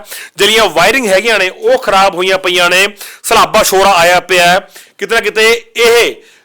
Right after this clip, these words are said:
ਜਿਹੜਾ ਇੱਕ ਬੈਡ ਫੇਸ ਹੈ, ਉਹ ਦਿਖਾ ਰਿਹਾ ਹੈ ਕਿ ਇੱਕ ਉਹ ਕਿਤਾਬਾਂ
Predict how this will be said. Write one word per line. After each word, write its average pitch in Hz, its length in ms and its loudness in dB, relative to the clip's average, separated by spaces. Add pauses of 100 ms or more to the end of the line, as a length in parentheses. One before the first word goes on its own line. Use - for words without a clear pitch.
ਜਿਹੜਾ 233 180 0
ਇੱਕ 240 160 -4
ਬੈਡ 185 580 2
ਫੇਸ 185 500 -2
ਹੈ, 131 320 -2 (600)
ਉਹ 220 180 0
ਦਿਖਾ 165 300 -2
ਰਿਹਾ 175 180 2
ਹੈ 196 160 -2 (260)
ਕਿ 247 120 -2
ਇੱਕ 254 140 -6
ਉਹ 269 280 0
ਕਿਤਾਬਾਂ 196 600 0